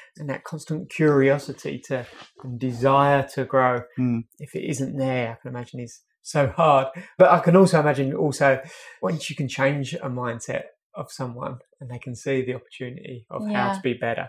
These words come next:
Speaker 3: Yeah.
Speaker 1: um, that must be quite rewarding as well as a coach.
Speaker 3: It really is. Yeah. What I've found is sometimes just by a product manager shifting the way that they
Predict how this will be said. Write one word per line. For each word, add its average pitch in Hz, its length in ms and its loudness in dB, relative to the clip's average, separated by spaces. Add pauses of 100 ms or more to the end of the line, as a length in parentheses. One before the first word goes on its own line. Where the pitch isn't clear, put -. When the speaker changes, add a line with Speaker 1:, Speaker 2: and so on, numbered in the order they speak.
Speaker 3:
Yeah. 202 640 0
Speaker 1:
um, 110 200 -10 (120)
that 76 160 -6
must - 220 -10
be 127 180 -6
quite 123 200 -2
rewarding 117 500 -8
as 107 60 -12
well 110 180 -8
as 110 80 -12
a - 60 -14
coach. - 400 -12 (160)
Speaker 3:
It 302 160 -2
really 320 400 2
is. 214 340 4 (100)
Yeah. 254 420 6 (300)
What 277 200 6
I've 285 220 8 (340)
found 370 260 4
is 349 160 0
sometimes 480 540 2
just 302 240 2
by 247 200 8
a 220 100 4 (100)
product 226 340 6
manager 202 400 0
shifting 196 640 -2
the 185 120 0
way 180 360 4
that 170 160 -2
they 165 140 -4